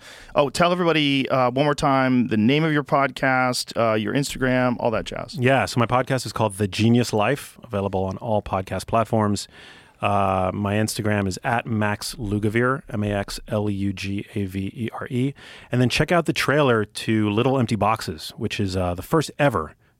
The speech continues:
Speaker 2: dementia prevention documentary, which I hope to, uh, have out soon at littleemptyboxes dot com.
Speaker 1: And how do you, um, th-, this G-, The Genius Life, you have a book too? What is the book?
Speaker 2: Yeah, oh my God, I forgot.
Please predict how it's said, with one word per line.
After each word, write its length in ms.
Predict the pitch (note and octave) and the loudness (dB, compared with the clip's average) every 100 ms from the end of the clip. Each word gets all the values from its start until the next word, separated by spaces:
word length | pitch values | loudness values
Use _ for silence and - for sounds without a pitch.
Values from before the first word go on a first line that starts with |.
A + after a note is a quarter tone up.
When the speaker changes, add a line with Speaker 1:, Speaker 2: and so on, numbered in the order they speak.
| - | -4
Speaker 2:
dementia 360 | A2 G#2+ - G2+ | 0 0 -2 -6
prevention 400 | G2+ G2+ F#2+ G2 | -4 -4 -4 -6
documentary, 600 | F2+ - G#2 G2+ G#2+ G2+ | -6 -6 -4 -4 -4 -4
which 280 | F2+ - - - _ | -6 -10 -14 -20 _
I 100 | - | -6
hope 180 | G2 G#2 | -4 -4
to, 300 | - G2+ F#2+ | -4 -4 -4
uh, 100 | F2 | -6
have 200 | G#2+ G2 | -6 -6
out 200 | G2 F2 | -6 -6
soon 360 | - A#2+ A2 G2+ - - _ | 0 2 4 0 -6 -20 _
at 200 | A2 - | -12 -6
littleemptyboxes 1300 | A2+ B2 B2 B2 B2+ G#2+ G#2+ F#2+ F#2 - G#2 F#2 - | 0 2 2 0 -4 -4 -4 -4 -8 -8 -12 -12 -8
dot 220 | F2+ - | -8 -8
com. 260 | - E2+ - _ _ _ - _ _ _ _ _ - | -10 -12 -14 _ _ _ -20 _ _ _ _ _ 0
Speaker 1:
And 340 | C#3+ C3+ C3+ | 2 2 0
how 160 | A#2 D#3 | -2 -2
do 160 | G#3 - _ | -2 -4 _
you, 160 | - - | -12 -6
um, 400 | - C#3+ C3+ C3+ - _ A#2 A#2+ - C#3 | 0 0 0 -2 -8 _ -20 -20 -20 -6
th-, 140 | C#3 C#3 | -6 0
this 220 | D3 B2 | -2 0
G-, 200 | B2+ D3+ | -4 -2
The 140 | C3+ | 0
Genius 340 | C3 E3 F#3 - | 2 2 4 2
Life, 140 | D#3+ | 2
you 120 | D#3 | 2
have 100 | G3 | 2
a 80 | D#3 | 0
book 480 | G#2+ C#3 D#3 - - _ _ _ | 2 2 2 -4 -16 _ _ _
too? 320 | - E3 E3 | 0 4 4
What 240 | E3+ C#3+ D#3+ | 4 2 2
is 140 | D#3 | 2
the 80 | E3 | -2
book? 420 | D3 E3+ E3+ - - _ - | 0 0 0 -10 -16 _ 2
Speaker 2:
Yeah, 220 | C3 D#3+ | 4 4
oh 80 | B2 | 2
my 80 | |
God, 160 | A#2+ B2 | 2 0
I 20 | |
forgot. 360 | - G#2+ A#2 | 0 0 0